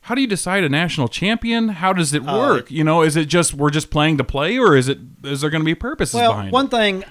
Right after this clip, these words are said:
Speaker 2: I believe is you can't have a spring football season and expect to have a fall season in, in, in twenty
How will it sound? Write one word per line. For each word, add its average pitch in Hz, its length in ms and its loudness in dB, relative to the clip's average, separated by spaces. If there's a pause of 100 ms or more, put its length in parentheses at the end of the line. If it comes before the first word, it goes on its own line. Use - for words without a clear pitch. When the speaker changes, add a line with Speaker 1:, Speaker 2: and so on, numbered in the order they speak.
Speaker 2:
I 170 180 4
believe 147 400 -2
is 147 400 -2 (600)
you 160 120 -12
can't 226 320 -2
have 175 380 2 (100)
a 139 80 -12
spring 156 460 -4
football 131 480 -4
season 131 420 -8
and 135 100 -4
expect 135 340 -6
to 139 40 -8
have 120 80 -8
a 113 80 -10
fall 139 320 -4
season 123 380 -12
in, 110 180 -14 (840)
in, 123 220 -10
in 123 220 -8
twenty 143 480 -2